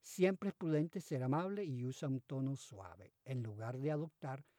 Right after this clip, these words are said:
un comportamiento formal que no sea acogedor. Todo ello para darle, ¿qué? Fuerza al lenguaje corporal y a la comunicación.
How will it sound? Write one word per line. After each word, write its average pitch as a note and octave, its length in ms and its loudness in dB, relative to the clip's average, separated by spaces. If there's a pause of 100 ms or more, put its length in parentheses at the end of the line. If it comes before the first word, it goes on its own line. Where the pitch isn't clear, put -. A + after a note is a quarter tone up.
(220)
un F3 160 4
comportamiento C#3+ 1000 -2
formal B2+ 600 -4
que C#3 120 -4
no A#2 120 -2
sea C3 480 -8
acogedor. G2+ 840 -8 (680)
Todo C3+ 320 4
ello F#3 320 0 (200)
para G#2+ 200 -6
darle, G#2+ 320 -4
¿qué? A#3+ 220 -6 (300)
Fuerza A2+ 640 -6 (340)
al A2 180 -6
lenguaje F#2+ 440 -8
corporal D3 680 -2
y C3+ 120 0
a A#2+ 60 0
la A2 100 -8
comunicación. G2 640 -16